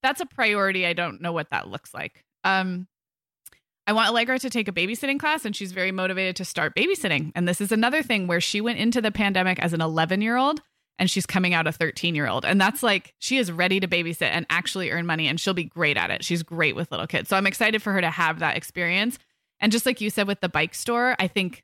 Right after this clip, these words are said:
the experience of babysitting actually unlocks, like, twenty other life skills about, you know,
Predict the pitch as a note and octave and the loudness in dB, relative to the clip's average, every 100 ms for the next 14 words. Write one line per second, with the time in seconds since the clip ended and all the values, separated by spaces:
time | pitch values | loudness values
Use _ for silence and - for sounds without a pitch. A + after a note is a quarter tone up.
0 | - F#3 - - G3 F#3+ G#3 G#3 F#3 D#3+ | -2 -2 -2 -2 2 2 2 -2 0 0
1 | E3+ G3 A3+ A3 A3 A3 E3+ E3+ F#3 F3 | 0 0 0 2 2 2 0 0 -2 -2
2 | E3+ E3 D3+ A3 - C#3 - - _ _ | -2 0 0 -2 -2 -4 -4 -12 _ _
3 | - A3 G3+ F3+ A2 E3+ G3+ A3 A#3+ - | -4 2 2 2 2 0 0 0 -2 -2
4 | C#4 C#4 C4+ - F#3 D#3+ D3+ B2 - F#3+ | 0 0 0 -2 0 2 2 -2 -6 -2
5 | F#3+ D#3 D#3 | 0 0 -2